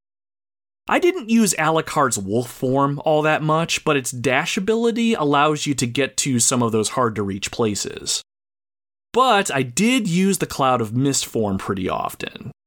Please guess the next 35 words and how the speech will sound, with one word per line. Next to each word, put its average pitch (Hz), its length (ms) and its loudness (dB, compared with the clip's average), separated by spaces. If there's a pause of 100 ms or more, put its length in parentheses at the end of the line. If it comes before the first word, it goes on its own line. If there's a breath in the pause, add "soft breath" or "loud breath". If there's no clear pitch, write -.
(720)
Not 226 340 4
only 190 460 4
is 147 220 0
it 143 80 -2
required 139 720 0
for 123 140 -2
you 104 500 0
to 104 160 -4
get 120 340 -2
to 113 220 2
some 113 400 2
blocked 120 400 0
off 113 220 2
areas 107 420 2
of 101 80 -2
the 95 80 -6
castle 156 680 0
and 117 240 -2
progress 120 440 -2
through 117 220 -2
certain 110 360 -2
obstacles 127 680 0
in 104 120 0
the 104 60 0
game, 101 500 0 (400)
enemies 226 560 4
cannot 151 420 0
harm 202 440 0
you 104 400 2
while 135 420 2
you're 120 180 2
in 104 140 0
your 98 120 0
mist 131 320 0
form. - 580 -6